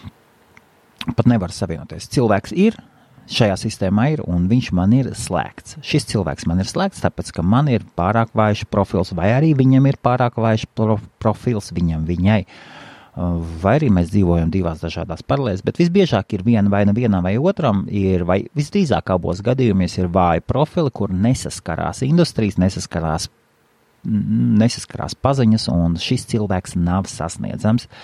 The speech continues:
Un apmēram gadu atpakaļ es tā, varbūt pusgadu pieķēros, pieķēros tā kārtīgi pie LinkedIn. Um, es pat neatceros, tur jāskatās, kad es ar Ingu Ezeru sāku runāt un,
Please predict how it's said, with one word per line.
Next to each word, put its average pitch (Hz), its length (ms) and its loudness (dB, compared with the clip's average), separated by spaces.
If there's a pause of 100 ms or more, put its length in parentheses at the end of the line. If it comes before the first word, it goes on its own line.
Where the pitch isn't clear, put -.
(680)
Un 107 480 4
apmēram 107 480 2
gadu 92 160 4
atpakaļ 76 380 -6
es - 100 -12
tā, 78 140 -6 (760)
varbūt 87 540 -10
pusgadu 73 420 -8
pieķēros, 87 680 0 (120)
pieķēros 85 600 -2
tā 76 100 -10 (100)
kārtīgi 87 540 -4
pie 87 160 -2
LinkedIn. 113 480 2 (960)
Um, 92 400 2 (1400)
es - 140 -8
pat - 140 -8
neatceros, - 460 -4
tur 95 120 -4
jāskatās, 78 500 -6
kad 80 140 -4
es - 140 -6
ar 85 100 2
Ingu 90 200 4
Ezeru 80 260 0
sāku 92 340 0
runāt 147 420 2
un, 82 140 2